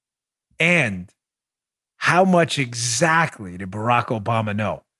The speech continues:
'Cause it appears the deputy director of the F B I, it appears he's saying in this thing that Obama knew a whole lot, because that's what he understood it to mean.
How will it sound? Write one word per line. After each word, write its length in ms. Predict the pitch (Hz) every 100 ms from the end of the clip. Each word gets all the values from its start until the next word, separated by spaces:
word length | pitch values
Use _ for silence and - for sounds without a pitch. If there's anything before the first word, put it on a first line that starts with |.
| _ _ _
'Cause 160 | 151 143
it 60 |
appears 380 | 147 - 240 240
the 80 | 180
deputy 420 | 208 214 208 190
director 380 | 156 185 196 160
of 60 |
the 140 | 147 170
F 140 | 147
B 160 | 143 147
I, 340 | 196 170 98 - _ _ _ -
it 100 | 160
appears 460 | - - 285 233
he's 120 | 208
saying 280 | - 220 208
in 60 | 185
this 140 | 170
thing 200 | - 254
that 100 | 190
Obama 400 | 147 127 214 254
knew 180 | 226 202
a 40 |
whole 240 | 147 190 180
lot, 280 | 196 233 -
because 160 | 139
that's 200 | 143 208
what 120 | 185
he 200 | 131 226
understood 440 | 302 160 135 - 139
it 120 | 120
to 80 | 117
mean. 260 | 107 104